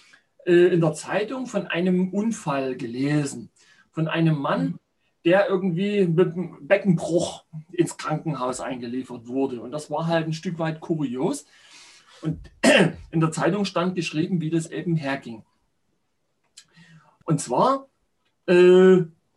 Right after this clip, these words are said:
Speaker 1: hatte der Mann zu Hause heimlich auf Toilette rauchen wollen. <laughs> So. Saß auf dem Thron und hat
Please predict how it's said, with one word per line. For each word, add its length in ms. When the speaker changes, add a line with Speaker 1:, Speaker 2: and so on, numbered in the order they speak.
Speaker 1:
hatte 220
der 140
Mann 320
zu 160
Hause 480
heimlich 680
auf 120
Toilette 400
rauchen 300
wollen. 300
<laughs> 680
So. 240
Saß 420
auf 120
dem 220
Thron 460
und 200
hat 340